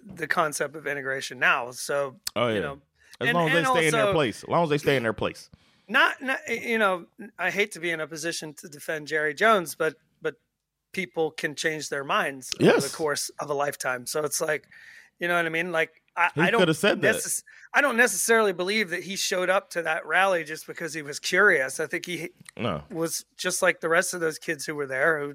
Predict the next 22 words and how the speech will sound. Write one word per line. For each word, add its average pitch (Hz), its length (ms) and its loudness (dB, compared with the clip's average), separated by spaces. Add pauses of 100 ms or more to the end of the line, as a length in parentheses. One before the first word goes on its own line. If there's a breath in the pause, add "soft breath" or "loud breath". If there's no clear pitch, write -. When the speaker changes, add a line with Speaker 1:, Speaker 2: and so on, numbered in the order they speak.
Speaker 1:
don't 147 240 -6
like 156 180 -4
black 208 280 0
people. 131 340 -12 (640 loud breath)
Um, 160 520 4 (320)
but 175 240 2 (100)
over 165 240 -6
time, 175 400 0
you, 170 280 -8 (680)
you 170 200 -8
either 170 260 4
evolve 165 480 4
or 170 100 -2
you 160 160 -2
change 170 340 -4
the 175 60 -8
way 160 140 0
you 151 80 -4
think 165 240 -8
about 180 300 6
it, 190 120 4
or, 160 280 0